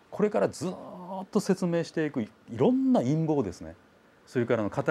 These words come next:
派の財宝は何だったのかというようなこととか、それから聖杯伝説っていうのは本当は何の意味なのかとかっていうことを読み解いていくときにですね、僕が仮定をした、まあ、仮説になります。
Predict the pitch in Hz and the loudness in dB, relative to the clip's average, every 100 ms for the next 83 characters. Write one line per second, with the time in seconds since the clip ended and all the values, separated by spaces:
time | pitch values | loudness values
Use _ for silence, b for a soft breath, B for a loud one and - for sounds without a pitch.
0 | 147 131 135 101 123 113 120 110 131 120 | 2 2 -2 0 2 2 0 0 -2 -2
1 | 90 - 85 85 82 90 90 90 87 95 | -4 -6 -12 -12 -14 -14 -14 -14 -16 -16
2 | 92 90 - 85 - B - 104 - 175 | -16 -16 -16 -16 -18 B -10 -8 -2 -2
3 | 170 170 170 170 123 104 - 92 80 135 | 0 -2 -2 -2 -2 -4 -8 -10 -6 -2
4 | 175 180 151 123 107 110 226 220 104 92 | 0 0 0 -4 -2 2 2 2 0 -2
5 | 80 82 82 - 90 85 - 90 95 92 | -6 -12 -14 -12 -12 -12 -12 -12 -12 -10
6 | 98 92 B B 117 131 165 220 202 104 | -10 -10 B B -6 -4 -2 -2 0 -2
7 | - - 90 87 87 - - 127 - _ | -6 -12 -12 -10 -12 -12 -8 -8 -8 _
8 | B B B _ 113 247 262 240 - 135 | B B B _ -2 0 2 2 0 -6
9 | - 151 147 147 139 - 143 98 _ _ | -6 -4 -2 -4 -6 -2 -2 -4 _ _
10 | _ _ _ _ _ - - - - 107 | _ _ _ _ _ -12 -6 -6 -2 -4
11 | 117 101 95 92 90 80 - | -2 -2 -2 -2 -4 -10 -16